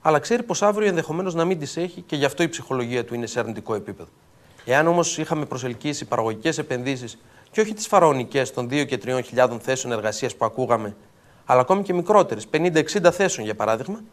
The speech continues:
θα ήταν πολύ καλύτερα γιατί θα δημιουργούσε μία ένταση στην οικονομία η οποία είναι ήδη σε βεβαρημένο επίπεδο.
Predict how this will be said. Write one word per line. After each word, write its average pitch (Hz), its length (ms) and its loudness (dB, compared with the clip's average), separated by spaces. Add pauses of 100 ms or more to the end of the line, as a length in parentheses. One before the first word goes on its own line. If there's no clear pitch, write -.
(380)
θα 214 100 -2
ήταν 208 140 0
πολύ 208 160 4
καλύτερα 208 400 4
γιατί 180 240 0
θα 202 140 -2
δημιουργούσε 165 560 2
μία 165 240 4
ένταση 202 380 2
στην 202 180 -6
οικονομία 180 580 0 (460)
η 156 100 -2
οποία 185 280 0
είναι 185 460 2
ήδη 160 220 0
σε 123 140 -6
βεβαρημένο 113 560 -2
επίπεδο. 104 420 -10